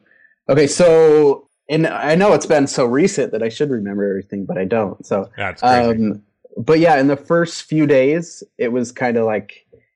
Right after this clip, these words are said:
Speaker 1: you know, just go and look on Craigslist and call people and, you know, just find out people, find sellers, find motivated sellers and figure out what to do with them, basically.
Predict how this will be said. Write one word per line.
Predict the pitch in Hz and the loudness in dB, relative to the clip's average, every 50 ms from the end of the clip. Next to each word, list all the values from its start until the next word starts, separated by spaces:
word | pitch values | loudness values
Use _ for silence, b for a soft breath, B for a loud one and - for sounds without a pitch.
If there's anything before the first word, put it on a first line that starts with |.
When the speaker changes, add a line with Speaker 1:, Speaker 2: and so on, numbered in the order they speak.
| _ _ | _ _
Speaker 1:
you | - 107 | -8 -6
know, | 107 107 107 104 104 _ _ _ _ _ _ - | -4 -4 -4 -6 -8 _ _ _ _ _ _ -6
just | 120 113 - - - _ | -6 -6 -6 -10 -14 _
go | - 131 127 135 139 139 143 139 | 0 2 4 4 4 4 4 4
and | 135 123 127 127 127 | 4 2 2 2 2
look | 135 139 135 - | 0 0 2 2
on | 131 131 131 | 0 0 0
Craigslist | 127 - 147 139 143 147 135 131 143 143 139 143 143 143 - - - 120 | -2 0 0 0 0 0 0 2 2 4 4 4 2 0 -2 -8 -6 -4
and | 120 113 113 117 120 113 110 - | -4 -2 -2 -4 -4 -6 -8 -6
call | - 139 143 139 | -2 0 0 0
people | 139 - 156 151 151 147 139 135 135 135 135 135 127 120 | 0 -2 -4 -4 -2 -2 0 0 2 2 0 0 0 -2
and, | 113 110 110 107 107 110 _ _ _ _ | -4 -6 -8 -10 -12 -14 _ _ _ _
you | 135 143 | -4 -2
know, | 147 151 | -2 0
just | 131 156 175 - - - | 0 0 -2 -2 -2 0
find | 147 147 156 165 175 170 | 2 2 2 2 2 2
out | 160 160 160 160 - - _ _ | 4 4 4 2 0 -2 _ _
people, | - 170 214 208 - 127 110 101 | -4 -4 -4 -2 -4 -4 -4 -2
find | - - 156 160 180 - | -2 0 0 0 -2 -2
sellers, | - 165 156 180 190 139 120 110 - - _ | -2 0 0 2 2 0 -2 -4 -8 -10 _
find | - 139 147 151 | -6 -6 -4 -4
motivated | 143 135 139 143 143 143 151 147 143 - | -4 -4 -2 -2 -2 -2 -2 -2 -6 -4
sellers | - 131 113 117 120 127 127 - | -4 -4 -2 -2 -2 -2 -4 -4
and | 131 123 120 | -6 -8 -4
figure | - 135 127 127 | -4 -2 0 2
out | 123 127 107 | 2 2 2
what | 123 127 123 | 0 -2 -2
to | - 135 | -6 -6
do | 123 131 156 | -4 -2 -2
with | 160 - - | -4 -4 -6
them, | 120 101 98 | -8 -8 -6
basically. | 95 104 110 107 - 107 - - 98 101 107 | -4 -4 -4 -4 -6 -12 -12 -10 -10 -10 -10